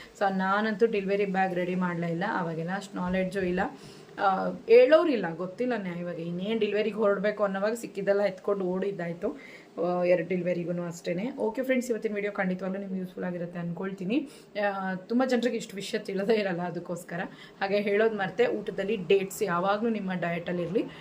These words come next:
ಡೇಟ್ಸ್ ಬಂದು ನಿಮಗೆ ನ್ಯಾಚುರಲ್ ಆಗೇನೆ, ಆ,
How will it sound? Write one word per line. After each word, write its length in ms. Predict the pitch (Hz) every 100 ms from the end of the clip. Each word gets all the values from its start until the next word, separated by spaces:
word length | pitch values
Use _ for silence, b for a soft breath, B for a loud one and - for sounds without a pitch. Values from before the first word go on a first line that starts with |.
| B 190
ಡೇಟ್ಸ್ 340 | 226 233 -
ಬಂದು 280 | 214 202 208
ನಿಮಗೆ 500 | 277 208 185 190 185
ನ್ಯಾಚುರಲ್ 560 | 175 185 196 - 247 226
ಆಗೇನೆ, 600 | 185 185 254 285 - - - - - - - -
ಆ, 160 | 240